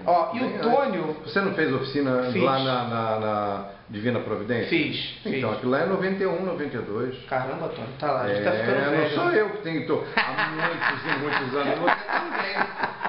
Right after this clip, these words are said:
Speaker 2: Você também,
Speaker 1: E,
Speaker 2: criatura.
Speaker 1: e, e vou falar uma coisa, sabe como é que eu conheci Tônio? O, o diretor falou assim pra mim, "Ó, você vai chegar lá, vai procurar, toma, toma essa cartinha,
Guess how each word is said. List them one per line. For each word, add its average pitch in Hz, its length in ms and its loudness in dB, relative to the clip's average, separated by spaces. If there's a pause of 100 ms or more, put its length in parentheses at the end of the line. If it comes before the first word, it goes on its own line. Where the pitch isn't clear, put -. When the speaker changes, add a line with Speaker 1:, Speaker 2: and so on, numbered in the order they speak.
(280)
Speaker 2:
Você 120 300 2
também, 170 480 2
Speaker 1:
E, 170 60 -4
Speaker 2:
criatura. 123 360 2
Speaker 1:
e, 240 380 2
e - 20 2
vou 262 200 4
falar 262 240 0
uma 294 160 0
coisa, 170 520 2
sabe - 240 0
como 226 120 -2
é 214 40 2
que 196 60 0
eu - 60 -4
conheci 165 340 0
Tônio? 175 540 -2
O, 123 560 -4 (580)
o 135 180 2
diretor 147 400 2
falou 151 180 4
assim 139 220 -4
pra 127 160 2
mim, 117 200 -2
"Ó, 120 140 4 (320)
você - 140 -4
vai 127 120 2
chegar 120 240 0
lá, 123 100 4
vai 131 120 0
procurar, 120 400 2 (120)
toma, 170 260 2 (140)
toma 147 140 0
essa 139 160 0
cartinha, 170 720 -2